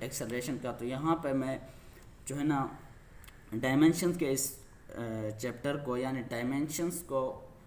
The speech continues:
इख्तिताम करना चाहता हूँ इनका, और next video में हम पढ़ेंगे chapter number two के बारे में, जो कि होगा हमारा scalars and vectors के related। और scalar और vector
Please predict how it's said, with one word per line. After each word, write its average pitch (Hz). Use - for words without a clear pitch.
इख्तिताम 156
करना 147
चाहता 135
हूँ 139
इनका, 170
और 123
next 160
video 139
में 143
हम 143
पढ़ेंगे 135
chapter 139
number 123
two 151
के 160
बारे 120
में, 165
जो 139
कि 139
होगा 139
हमारा 131
scalars 135
and 127
vectors 123
के 156
related। 147
और -
scalar 156
और 127
vector 170